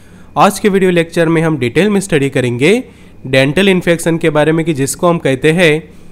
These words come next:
infection of a tooth। तो ये कंडीशन को किस तरह से हम प्रॉपरली मैनेज करेंगे, मतलब कि उसके मैनेजमेंट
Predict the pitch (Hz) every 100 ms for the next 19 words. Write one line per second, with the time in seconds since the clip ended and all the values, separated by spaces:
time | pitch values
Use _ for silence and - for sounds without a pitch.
0 | - - 151 165 196 202 - 185 156 143
1 | 175 170 143 117 - - - - - -
2 | - 202 214 240 143 156 196 196 190 196
3 | 196 196 202 185 190 190 185 185 190 156
4 | 135 127 165 170 139 135 160 - 165 151
5 | 156 143 147 143 151 - 160 127 123 160
6 | 147 160 156 175